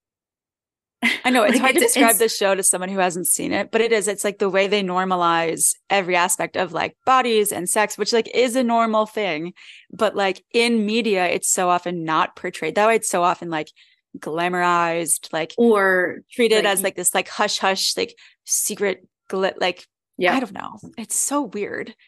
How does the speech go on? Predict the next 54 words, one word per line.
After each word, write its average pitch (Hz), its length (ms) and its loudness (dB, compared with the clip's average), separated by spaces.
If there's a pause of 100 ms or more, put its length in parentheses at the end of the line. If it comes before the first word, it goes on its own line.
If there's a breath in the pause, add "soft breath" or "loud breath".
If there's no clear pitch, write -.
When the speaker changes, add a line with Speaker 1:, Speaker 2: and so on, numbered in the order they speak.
(240 soft breath)
Speaker 1:
And 220 180 0
in 214 120 -4
media, 220 320 2
it's, - 280 0
like, 175 160 -6 (100)
ninety-nine 190 540 -6
percent 180 320 -8
of 165 60 -12
the 160 80 -8
portrayals 165 460 -6
are 165 100 -8
that. 170 320 0 (320 loud breath)
And 202 180 -2
then 208 160 0
you 208 120 0
have 208 180 2
Sex 202 220 0
Education 190 560 -4 (120)
on 175 180 -4
Netflix. - 720 -6
I 247 100 2
just, 294 320 0
like, 349 120 2
Speaker 2:
Yes. 254 100 -2
Speaker 1:
it - 120 -20
blows 277 320 2
my 294 140 0
mind 302 300 2
that 190 80 -6
we 190 80 -8
got 262 300 -2
that 180 200 -2
show 185 460 -4 (480 soft breath)
and - 120 4
Speaker 2:
I - 20 4
Speaker 1:
that - 80 6
Speaker 2:
know, 202 80 2
Speaker 1:
they've 254 100 2
had 262 140 6
Speaker 2:
and 285 160 6
Speaker 1:
four 466 140 4
seasons 220 500 -4
and 214 200 0
that 220 220 2
ev-, 220 240 2
like, 220 200 0
it's - 180 -12
beloved. - 580 0 (720)
Speaker 2:
And 247 160 4
that 294 100 2
it's 311 240 -2 (380 loud breath)
the, 254 280 0 (180)
the, 208 280 -4
like, 190 300 -2